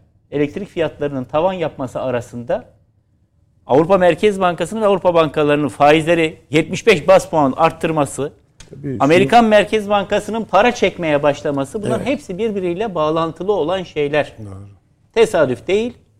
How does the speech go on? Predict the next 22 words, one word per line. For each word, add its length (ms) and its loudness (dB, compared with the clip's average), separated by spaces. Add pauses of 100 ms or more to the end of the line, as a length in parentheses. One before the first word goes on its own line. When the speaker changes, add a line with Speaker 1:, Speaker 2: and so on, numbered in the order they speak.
(260)
Speaker 1:
bilinçli 400 0
olarak 340 0
yapılan 340 -12
şeyler. 280 -20 (580)
Sayın 140 -4
Cumhurbaşkanı 440 -2
da 120 -4
diyor 120 -6
ki, 120 -12
"Ya 140 -2
bunu 120 -8
yapıyorsunuz. 580 -6 (1300)
İşte 140 -8
oyuncak 460 6
gibi 260 -2 (260)
elinizde 400 0
Ukrayna. 460 -2 (1000)
Kullanıyorsunuz. 680 2 (300)
Yarın 340 4
başka 320 0
birini 200 -2
kullanırsınız. 640 -4